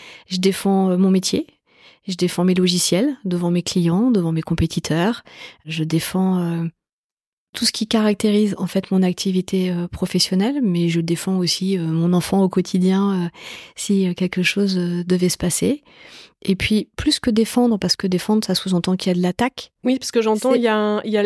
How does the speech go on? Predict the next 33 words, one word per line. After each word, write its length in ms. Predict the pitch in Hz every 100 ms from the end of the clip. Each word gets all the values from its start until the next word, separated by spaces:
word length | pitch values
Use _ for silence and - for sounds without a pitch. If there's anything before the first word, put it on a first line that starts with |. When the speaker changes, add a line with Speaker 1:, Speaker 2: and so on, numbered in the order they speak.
| 202
Speaker 2:
il 60 |
y 40 | 220
a 40 |
la 100 | 214
question 240 | 214 233 247
de 80 |
valoriser, 680 | 214 233 233 240 226 233 226
Speaker 1:
Voilà, 320 | 226 233 220 208
Speaker 2:
en 60 |
Speaker 1:
c'est 140 | 196 214
Speaker 2:
fait. 40 |
Speaker 1:
plutôt 400 | 208 247 233 262
de 100 | 247
mettre 380 | 233 226 233 -
en 80 | 226
avant, 400 | 208 196 208 294 -
de 180 | 202 208
valoriser 460 | 208 208 208 214 220
à 40 |
la 100 | 208
fois 320 | 190 - 208
le 200 | 208 196 196
capital 440 | 190 - 202 190
humain, 380 | 190 202 233 - _ - - _
de 100 | 180 196
valoriser 480 | 190 190 190 185
l'expérience, 840 | 190 185 - 202 196 185 196 269 220
de 120 | 196
valoriser 440 | 185 185 190 190
ce 80 | 196
que 100 | -
l'on 260 | 190 180 190
est 260 | 214 254